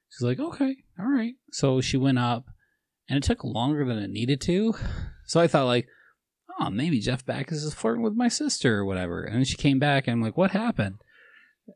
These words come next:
Like, was he flirting with you?" No, he wasn't. He, I, she said, "I walked up, and I, like, held out the, the newspaper for him to, you know, with him on it." It was, like, the training guide, media guide with him on the cover of it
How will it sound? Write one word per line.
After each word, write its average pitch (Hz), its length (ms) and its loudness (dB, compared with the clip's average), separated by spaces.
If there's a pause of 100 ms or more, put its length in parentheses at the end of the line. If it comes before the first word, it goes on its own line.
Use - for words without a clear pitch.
(220)
Like, 113 140 0
was 127 240 8
he 135 80 4
flirting 151 420 4
with 196 140 10
you?" 220 200 4 (460)
No, 143 200 2
he 139 120 2
wasn't. 127 360 2
He, 127 420 -2 (240)
I, - 200 -6
she - 220 -2
said, 127 200 0
"I 120 160 -2
walked 147 340 0
up, 131 260 -2 (120)
and 120 240 -4
I, 120 80 -2
like, 117 220 -2
held 135 280 2
out 131 280 0
the, 113 500 0 (260)
the 107 380 -2
newspaper 180 800 -2 (180)
for 143 200 2
him 139 140 2
to, 117 340 -2 (140)
you 131 160 -4
know, 110 300 -2 (160)
with 143 180 4
him 160 320 4
on 131 300 4
it." 92 200 -4
It 123 100 -4
was, 123 160 2
like, 117 200 0
the 104 280 -2 (180)
training 147 460 -2
guide, 151 460 -2
media 147 400 -2
guide 156 220 0
with 113 160 -2
him 135 300 0
on 120 120 -2
the 113 80 -4
cover 123 280 0
of 147 120 -4
it 180 220 0